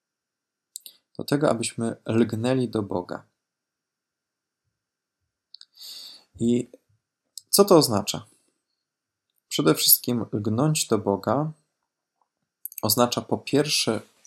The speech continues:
intuicyjnie Go szukać, naturalnie Go poszukiwać, szukać Jego ścieżek,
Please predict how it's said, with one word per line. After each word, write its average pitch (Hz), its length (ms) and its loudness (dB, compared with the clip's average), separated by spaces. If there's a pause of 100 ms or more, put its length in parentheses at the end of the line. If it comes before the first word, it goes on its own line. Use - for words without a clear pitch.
(1000)
intuicyjnie 123 840 2
Go 113 120 -2
szukać, - 760 -4 (840)
naturalnie 113 720 -2
Go 101 140 -10
poszukiwać, - 1000 -8 (1400)
szukać - 460 -2
Jego 113 180 0
ścieżek, - 760 -2